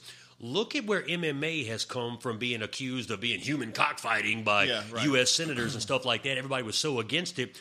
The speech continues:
Speaker 1: Look at how far it's come in fifteen to twenty years, man. And it has not hit its peak yet.
Speaker 2: Yeah.
Speaker 1: And you talk about mixed martial arts as a whole, not just the U F C brand,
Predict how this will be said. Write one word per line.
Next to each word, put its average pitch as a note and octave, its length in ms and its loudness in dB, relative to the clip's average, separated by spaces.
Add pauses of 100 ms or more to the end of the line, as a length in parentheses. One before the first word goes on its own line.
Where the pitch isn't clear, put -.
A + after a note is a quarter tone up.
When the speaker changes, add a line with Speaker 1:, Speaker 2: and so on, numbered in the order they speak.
(260)
Speaker 1:
Look F3 160 -6
at G3 60 -4
how F#3 140 -2
far D#3 240 -2
it's - 100 -6
come D#3+ 240 -6
in F#2+ 80 -6
fifteen D#3+ 540 -8
to G#2+ 40 -12
twenty D#3 320 -6
years, A2+ 540 -4
man. G2 300 -2 (280)
And D#3 220 -2
it G3 120 -2
has F#3+ 200 -2
not F#3 240 0
hit A3 160 -2
its - 140 -4
peak B3 280 -6
yet. D3 300 -2
Speaker 2:
Yeah. C3 160 -8 (240)
Speaker 1:
And D3+ 200 2
you G#3+ 100 -4
talk G3 280 -2
about D#3+ 320 -2
mixed D#3 220 -6
martial D3 320 -4
arts D3+ 200 -4
as B2 140 -6
a A#2+ 40 0
whole, D#3+ 360 -2
not A#2+ 240 -2
just B2 180 -4
the G#2+ 80 -8
U A2 140 -4
F F#2+ 80 -2
C F#3+ 220 -4
brand, G#2 340 0